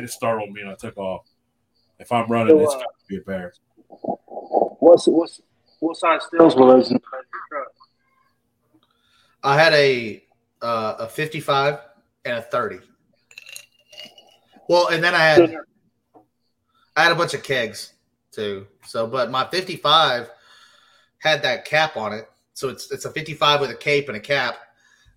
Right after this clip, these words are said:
Speaker 3: And I mean, it stood up taller than the cab of my truck. And then if anybody had saw my truck, you know what I'm driving now.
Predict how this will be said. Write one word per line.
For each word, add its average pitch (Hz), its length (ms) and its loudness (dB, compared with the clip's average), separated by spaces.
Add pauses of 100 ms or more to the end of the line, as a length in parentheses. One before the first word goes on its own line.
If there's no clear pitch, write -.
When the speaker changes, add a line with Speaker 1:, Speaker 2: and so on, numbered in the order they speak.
(140)
Speaker 3:
And 113 380 -8 (140)
I 117 80 -8
mean, 113 340 -10
it 139 180 -6 (200)
stood - 420 0
up 170 240 0
taller 156 320 0
than 127 140 -8
the 123 80 -14
cab 139 240 -4
of 123 80 -8
my 113 120 -8
truck. 139 440 -4
And 135 100 -10
then 131 100 -8
if 123 220 -10
anybody 147 500 -6 (180)
had 123 200 -10
saw 170 340 -2
my 117 160 -4
truck, 113 380 -6
you 120 120 -14
know 123 140 -8
what 120 120 -6
I'm 107 140 -8
driving 131 340 -4
now. 107 280 -10